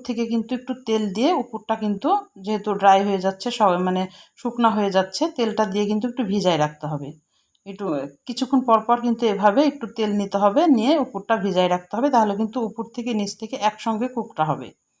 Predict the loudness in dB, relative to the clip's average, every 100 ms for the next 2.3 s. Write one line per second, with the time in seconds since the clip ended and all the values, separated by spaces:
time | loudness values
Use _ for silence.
0 | _ _ _ _ _ -4 -2 -4 -6 -6
1 | -2 -2 0 2 2 4 2 2 2 2
2 | 0 -4 -10